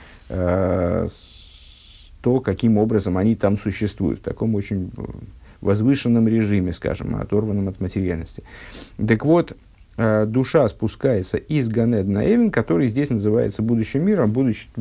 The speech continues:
то есть, а будущий мир, он творится буквой Юд, то есть из буквы Юд. Хорошо.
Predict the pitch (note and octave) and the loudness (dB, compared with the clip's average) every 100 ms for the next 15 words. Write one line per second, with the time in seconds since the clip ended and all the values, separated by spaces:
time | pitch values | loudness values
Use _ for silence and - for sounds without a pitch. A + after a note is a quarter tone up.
0 | G#2+ - C3 F#2 - - G#2 G#2 G#2+ G2+ | -8 0 2 2 -2 -2 -2 0 0 -2
1 | - G2+ C3 B2 F2+ - G#2+ G2 G2+ G2+ | -2 -2 0 0 -2 -2 -2 0 0 0
2 | G#2 F2+ - F#2+ F#2+ - B1+ E2 D#3+ A#3 | 0 -2 -6 -4 -4 -4 -4 -2 0 0
3 | G#3+ - - - - - - - C#3+ G3 | 0 -8 -20 -20 -20 -20 -10 2 4 4
4 | G3 A2+ G#2 D#3+ D#3 C#3+ B2 G2+ D2+ G1+ | 2 0 2 -2 0 0 2 0 0 -4
5 | - - - - C3 F3 - | -16 -20 -18 -4 -2 -2 -4